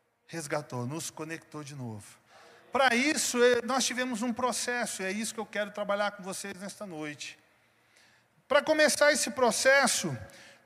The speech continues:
nós começamos lá no livro de Lucas, no primeiro livro de Lucas, no capítulo vinte e seis, que diz assim: ó: "No sexto mês, Deus enviou um anjo Gabriel a Nazaré,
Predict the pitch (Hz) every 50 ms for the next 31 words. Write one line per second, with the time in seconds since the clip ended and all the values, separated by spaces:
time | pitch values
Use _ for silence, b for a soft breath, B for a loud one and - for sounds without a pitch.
0 | B - 196 262 285 294 262 - - - 285 262 262 254 208 - - - 262 285
1 | 285 269 240 202 - - - - 214 247 285 294 285 269 226 233 285 277 262 208
2 | 214 240 220 208 220 262 294 - - - 170 151 139 - - - - - - -
3 | _ b b b b b b b b b b b 180 214 254 262 254 254 247 240
4 | 240 226 214 202 196 190 - - - 247 247 240 277 320 330 320 294 262 277 254
5 | 247 196 233 220 220 269 277 - 285 262 226 254 247 254 233 240 - 254 233 247
6 | 247 214 240 254 240 - - - 247 240 240 233 202 - - - - - - -
7 | B B B B B B - 214 185 233 277 262 269 254 - - 247 247 233 214
8 | 208 220 214 - - - - 269 294 294 - - - 269 233 196 196 196 202 214
9 | 220 196 - - - 143 139 185 214 240 240 185 214 220 208 160 170 185 202 220
10 | 226 208 185 190 220 247 240 208 214 196 208 214 202 180 170 170 175 180 190 190
11 | 185 185 196 190 165 196 185 151 143 147 156 170 - -